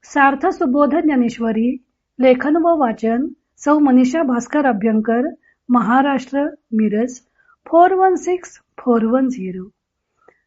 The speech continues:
अध्याय अठरावा, मोक्ष संन्यास योग. सद्गुरूंचे सापेक्ष भावाने वर्णन करणे अयोग्य.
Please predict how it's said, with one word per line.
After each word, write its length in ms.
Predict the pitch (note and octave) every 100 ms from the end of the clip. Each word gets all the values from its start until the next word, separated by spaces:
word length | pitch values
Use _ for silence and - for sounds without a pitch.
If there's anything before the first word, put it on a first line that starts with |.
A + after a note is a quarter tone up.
| _ _ _ _ _ -
अध्याय 380 | A#3 A3 D#4 D#4+
अठरावा, 500 | D#4 D#4 D4+ D4 C#4+ C#4+ -
मोक्ष 320 | A3+ A3 -
संन्यास 560 | C4+ B3 G3+ G3+ A#3+ A3+
योग. 360 | A#3+ F3 E3 _ _ _ _ _ _ _ _ -
सद्गुरूंचे 640 | D4+ B3+ F4 F4+ E4+ F4
सापेक्ष 520 | F4 C4+ A#3 D4+ D4 D#4+
भावाने 500 | A3+ A#3 A#3 B3 D4+
वर्णन 400 | A3+ G3+ A#3 A3+
करणे 440 | A#3+ A#3 C4+ C4+
अयोग्य. 460 | B3+ G#3 B3 G#3+